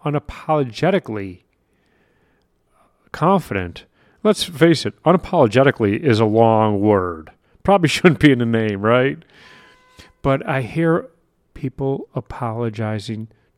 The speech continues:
too often, and you'll hear me say, because I listen to people's words,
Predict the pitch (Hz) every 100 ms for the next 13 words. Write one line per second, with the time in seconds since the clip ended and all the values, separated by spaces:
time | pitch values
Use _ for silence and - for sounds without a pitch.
0 | - - 120 113 110 - - 87 - _
1 | _ - 104 104 - _ - 135 120 131
2 | 113 170 190 135 - 165 120 - 113 151
3 | - 180 - 151 135 135 107 107 101 87
4 | 80 -